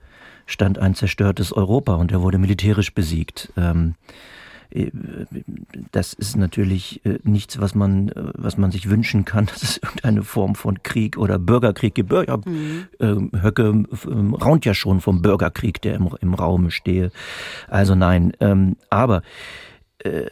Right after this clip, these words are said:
Speaker 1: also vielleicht noch mal diese Repräsentations-, dieses Repräsentationsparadox. Ich glaube, da muss man deutlich sagen, ich würde sehr, sehr deutlich dafür plädieren, ähm,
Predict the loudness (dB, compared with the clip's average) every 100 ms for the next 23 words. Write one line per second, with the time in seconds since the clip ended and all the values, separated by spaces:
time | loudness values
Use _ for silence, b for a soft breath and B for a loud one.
0 | -2 2 4 4 4 4 4 4 2 0
1 | 0 2 2 0 0 4 6 6 4 -4
2 | -10 -4 -2 0 0 2 2 2 2 2
3 | 0 2 0 2 -2 -4 -6 -2 2 4
4 | 4 2 2 2 2 4 2 2 0 0
5 | -2 0 2 0 -2 B B B B B
6 | B _ 0 2 2 2 4 0 -2 -6
7 | -2 4 6 6 4 2 0 -2 -2 0
8 | 0 0 -2 0 2 4 4 2 0 2
9 | 4 2 0